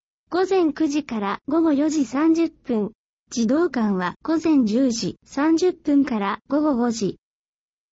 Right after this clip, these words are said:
青少年センター、電話、三三三三三三。教育研究所、電話、二二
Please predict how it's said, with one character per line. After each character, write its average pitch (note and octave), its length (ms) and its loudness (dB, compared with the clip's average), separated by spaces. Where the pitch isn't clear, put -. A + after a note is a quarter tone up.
青 D#4 260 0
少 E4+ 260 0
年 D#4+ 280 2
セ D#4+ 180 0
ン C#4 80 0
タ F#3+ 320 -4
ー、 - 20 -2
電 C#4+ 300 4
話、 B3+ 200 -2
三 D#4+ 380 -2
三 D4 460 -4
三 D#4+ 380 -2
三 D4+ 500 -4
三 D#4+ 360 -2
三。 D4+ 440 -4
教 D#4+ 220 0
育 F4 260 0
研 D#4 280 0
究 D4 240 -2
所、 A#3 300 -6
電 C#4+ 320 2
話、 B3+ 200 -2
二 F#4 300 4
二 E4 380 2